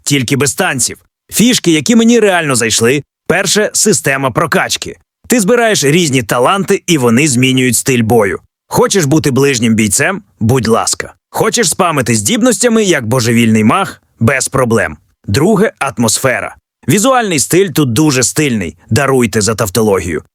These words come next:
Темний кібервсесвіт з купою ефектів, від яких очі такі: "Ого!". І третє — реіграбельність. Ти реально кожного разу відкриваєш щось нове. Але мінус теж є.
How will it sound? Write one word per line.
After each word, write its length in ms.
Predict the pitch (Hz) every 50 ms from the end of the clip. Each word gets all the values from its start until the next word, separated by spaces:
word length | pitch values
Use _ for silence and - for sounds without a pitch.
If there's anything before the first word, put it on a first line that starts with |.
| _ _
Темний 380 | - 165 180 190 185 170 156 147
кібервсесвіт 880 | 110 - 135 120 113 110 107 - - 131 131 139 131 - 147 160 131
з 80 | - -
купою 460 | - - 214 214 147 160 160 143 143 -
ефектів, 540 | 123 107 - 131 156 160 - - 151 127 - _ _ - -
від 160 | 147 190 -
яких 300 | 185 - - 139 107 - -
очі 320 | - 196 - - - 185
такі: 420 | 156 - 131 98 - 117 107 95 - - - _ _ _ _
"Ого!". 480 | - 131 123 107 95 147 160 131 107 - _ _ _ _ _ _ -
І 100 | 147 135
третє — 480 | 101 143 143 151 143 120 - 110 101 - -
реіграбельність. 1080 | 135 - 165 170 - 185 160 131 113 139 135 120 110 92 90 80 76 95 - - - - _ _ _
Ти 120 | - 285
реально 360 | 277 254 226 208 208 196 180
кожного 400 | - 170 165 139 117 123 101 107
разу 260 | 127 175 202 208 208 202
відкриваєш 540 | 196 - - 190 214 208 196 175 156 -
щось 280 | - - 143 120 - -
нове. 320 | 120 113 107 104 87 - - _ _ _ _
Але 460 | - 110 107 104 131 160 156 123 110 - _ _ _ _ _ _ -
мінус 380 | - 131 139 139 143 139 - -
теж 280 | - 165 151 131 131
є. 220 | 165 202 156 98